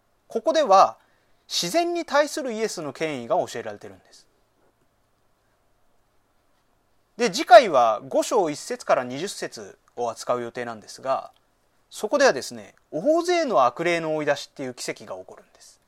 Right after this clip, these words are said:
ここで教えられているのは、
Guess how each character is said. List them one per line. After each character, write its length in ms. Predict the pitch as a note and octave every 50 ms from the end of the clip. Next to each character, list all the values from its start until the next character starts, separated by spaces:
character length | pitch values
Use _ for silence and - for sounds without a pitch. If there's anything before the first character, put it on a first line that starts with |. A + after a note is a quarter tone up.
| _ _ _ _ _ _ _ _ _ _ _ _ _ _ _ _ _ _ _ _ _ _ _ _ _ _ _ _ _ _ _ _ _ _ _ _ _ _ _ _ _ -
こ 120 | - F#3+
こ 100 | A3 C4
で 60 | B3+
教 240 | B3+ B3 A#3+ - B3+
え 40 | A#3+
ら 120 | A#3+ A#3+
れ 60 | A#3
て 80 | A3 A#3
い 20 |
る 80 | A#3 A#3
の 140 | G#3 E3+ D#3
は、 320 | F3 G3 G3 C3+ - -